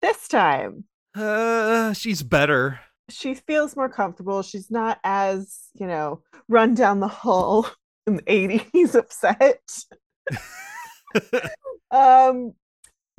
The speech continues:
Speaker 1: so, yeah, she's, like, less obnoxious, I guess.
Speaker 2: It can be frustrating how reactive of a character she is. They still
Speaker 1: Mm-hmm.
Speaker 2: have not figured that part out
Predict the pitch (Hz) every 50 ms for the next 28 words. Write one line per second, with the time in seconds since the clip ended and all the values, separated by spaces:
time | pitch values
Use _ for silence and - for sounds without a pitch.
0 | 247 - - 339 269 - - - 285 285 269 247 240 - - - - 294 269 247
1 | 302 285 - - 196 185 175 190 - 180 160 147 143 143 139 139 139 - - 170
2 | 165 175 - - 185 180 185 185 185 185 202 208 - - - - _ _ _ _
3 | _ - 196 190 - 254 247 247 233 - - 202 190 180 - - 180 170 165 160
4 | 156 139 135 147 143 135 117 113 110 104 104 107 110 _ - 123 113 113 113 101
5 | 104 101 - 117 107 104 104 110 - - 117 110 - - 127 120 117 117 120 -
6 | - 131 120 170 165 165 185 180 151 156 127 120 127 113 101 - - 110 101 104
7 | 107 101 - 101 92 - _ - 101 95 95 90 90 80 -